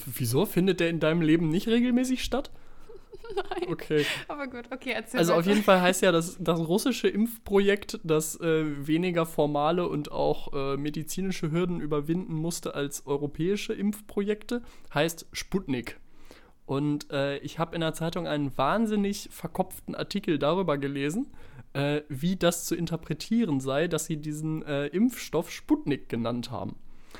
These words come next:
Speaker 1: Und zwar, jetzt kommt die Herleitung. Und da hab ich beim Lesen echt so gedacht, so,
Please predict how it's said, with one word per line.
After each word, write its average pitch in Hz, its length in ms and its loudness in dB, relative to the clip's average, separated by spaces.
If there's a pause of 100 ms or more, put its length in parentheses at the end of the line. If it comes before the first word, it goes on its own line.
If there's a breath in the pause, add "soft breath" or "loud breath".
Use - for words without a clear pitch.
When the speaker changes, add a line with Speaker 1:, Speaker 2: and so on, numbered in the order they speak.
(240 loud breath)
Speaker 1:
Und 208 260 6
zwar, 127 500 0 (180)
jetzt 175 220 -2
kommt 190 280 0
die 170 120 4
Herleitung. 147 540 0
Und 135 140 -4
da 143 80 -2
hab 185 80 2
ich 180 160 -6
beim 143 180 2
Lesen 160 280 2
echt - 240 -8
so 151 80 -4
gedacht, 147 360 -2
so, 147 240 -2